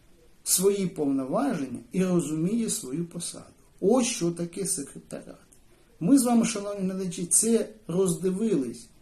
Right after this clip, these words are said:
І ось питання. Чи чули ви колись від ваших секретарів ради, сьогоднішніх або колишніх, що вони ось так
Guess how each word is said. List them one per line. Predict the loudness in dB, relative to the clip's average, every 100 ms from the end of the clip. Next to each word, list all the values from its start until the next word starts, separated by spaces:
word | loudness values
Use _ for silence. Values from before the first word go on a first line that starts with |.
| -20 -20 _ -4
І | 2
ось | 2
питання. | 2 -4 -4 -2 0 -2 -6 -14 -20 -20 _
Чи | -8 -6
чули | 0 2 6 6
ви | 6 4
колись | 4 4 4 2 -2 -8 -20 _ -12
від | -4 -2 0
ваших | 0 2 0 0 -4 -6
секретарів | -6 -8 -14 -14 -8 -6 -8 -10 _ _ _ _ -20 _ _
ради, | -4 0 0 0 0
сьогоднішніх | 4 6 6 6 4 2 -2 -6 -8 -6
або | -6 -6
колишніх, | -4 -4 -4 -8 -10 -12 -18 _ -20
що | -6 2 6
вони | 8 10 12 12 8 -4 -20 _
ось | 4 6 4
так | 2 0 0 -2